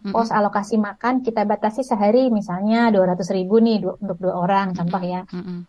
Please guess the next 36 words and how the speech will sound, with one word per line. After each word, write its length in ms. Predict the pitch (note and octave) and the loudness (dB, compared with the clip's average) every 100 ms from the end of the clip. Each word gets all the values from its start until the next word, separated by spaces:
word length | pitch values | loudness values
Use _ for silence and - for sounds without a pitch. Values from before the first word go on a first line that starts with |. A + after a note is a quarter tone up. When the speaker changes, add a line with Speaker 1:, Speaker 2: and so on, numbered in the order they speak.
| - | -2
Speaker 2:
Jadi 140 | G#3 | 0
kalau 160 | A3+ A3 | 4 4
hari 320 | G#3+ G#3+ G#3+ | 4 4 2
pertama 480 | G#3 G#3 G#3 A#3+ C#4+ | 0 0 2 2 0
kita 240 | A3+ A3 | -2 0
belanjakan 720 | G3+ G#3 G#3 G#3 G#3+ A3+ A#3+ A#3 | 0 0 0 0 0 0 2 2
di 80 | |
restoran 480 | G#3+ G#3 G#3 A3 A#3 | 2 -2 -2 0 0
habisnya 400 | G#3+ G#3+ - A3+ | -2 -4 -2 0
dua 160 | G#3+ G#3 | 2 0
ratus 160 | G#3+ | 0
lima 160 | A3 G3+ | -2 2
puluh 160 | G#3+ G#3+ | 2 4
ribu, 400 | G#3+ G#3 D4 - | 2 2 0 0
berarti 160 | G3+ G3 | -4 -4
kan 240 | A3 D4+ | -2 2
kelebihan 320 | D4 A#3 B3 A#3+ | 4 6 4 4
lima 160 | A3+ | 2
puluh 160 | G#3+ F#3 | 0 -2
ribu. 200 | F3 G3+ A#3 G#3 | -2 -6 -8 -4
Speaker 1:
Iya. 320 | G3 D#3+ D#3+ | -2 -4 -2
Speaker 2:
Berarti 240 | G3+ G#3 C#4+ - - | -2 -2 -6 -4 2
hari 140 | A3+ | 4
kedua 320 | A3+ G#3 A3+ B3 | 4 6 4 4
kita 240 | A#3 A3 | 2 4
hemat 240 | A#3 C4+ | 4 4
nih 220 | B3+ A#3+ G#3+ G3+ | 6 4 4 2
ya, 60 | A#3 | -2
jangan 240 | G3 F3+ F#3 | -2 -4 -2
sampai 240 | F#3+ A3 G#3 | 0 4 4
lebih 160 | G#3 | 4
dari 160 | G3 F#3 G3+ | 4 2 2
seratus 320 | G3 F3+ F3+ | 0 -2 -4
lima 160 | F#3 E3+ | -2 0
puluh 160 | F3 | 4
ribu. 400 | E3+ E3 F3+ F#3+ | 4 2 0 -4